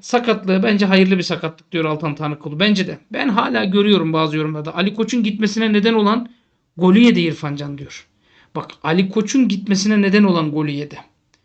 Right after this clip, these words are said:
Çok doğru bir ifade, biliyor musunuz? Alanya maçında yediği gol her şeyi değiştirdi. Biraz dinlenmesi iyidir.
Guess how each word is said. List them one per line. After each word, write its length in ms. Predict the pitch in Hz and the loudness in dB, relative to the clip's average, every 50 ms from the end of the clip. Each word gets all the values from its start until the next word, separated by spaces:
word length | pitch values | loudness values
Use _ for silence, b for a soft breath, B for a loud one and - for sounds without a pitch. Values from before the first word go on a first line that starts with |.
| _ _ _ _ _ | _ _ _ _ _
Çok 240 | - - 294 247 233 | -2 0 0 0 2
doğru 220 | 233 220 220 220 | 2 2 4 4
bir 80 | 208 185 | 2 0
ifade, 320 | 170 - 156 151 147 151 | -2 -2 -6 -6 -6 -6
biliyor 160 | 156 202 262 240 | -6 -6 -6 -6
musunuz? 420 | 196 - 160 143 - - - - _ _ _ _ _ _ _ _ _ _ _ _ _ _ _ _ _ _ _ _ _ _ _ _ _ _ _ _ _ B B B B B B B B B _ | -8 -8 -12 -14 -16 -18 -20 -20 _ _ _ _ _ _ _ _ _ _ _ _ _ _ _ _ _ _ _ _ _ _ _ _ _ _ _ _ _ B B B B B B B B B _
Alanya 380 | 170 185 220 247 254 254 240 220 | 2 4 4 4 4 4 2 2
maçında 300 | 208 196 202 190 175 165 | 2 2 0 0 0 0
yediği 320 | 165 180 202 190 208 196 | 0 0 0 0 0 0
gol 140 | 175 196 202 | 0 0 2
her 120 | 220 247 | 2 2
şeyi 220 | 226 208 208 196 170 | 2 2 0 0 2
değiştirdi. 380 | 160 151 - - - 139 135 - _ _ - | 2 0 0 -4 -8 -10 -12 -16 _ _ -4
Biraz 280 | 214 233 233 214 185 | -2 0 0 0 0
dinlenmesi 460 | 202 208 208 208 196 190 175 185 170 | 2 4 4 4 4 2 0 0 -2
iyidir. 400 | 180 196 202 185 196 190 - - | -4 -4 -2 -2 -2 -4 -4 -10